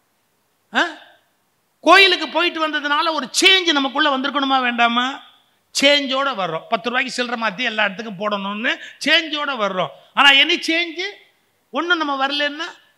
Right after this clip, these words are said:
இது யாரு எழுதுனான்னா, விவேகானந்தர் ராமேஸ்வரத்துல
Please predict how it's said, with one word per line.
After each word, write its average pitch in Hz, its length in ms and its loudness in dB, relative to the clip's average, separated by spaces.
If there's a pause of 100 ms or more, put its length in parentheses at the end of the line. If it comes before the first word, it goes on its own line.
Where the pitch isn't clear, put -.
(920)
இது 208 200 -6
யாரு 247 460 4
எழுதுனான்னா, 233 400 -4
விவேகானந்தர் 254 920 -2
ராமேஸ்வரத்துல 247 840 -4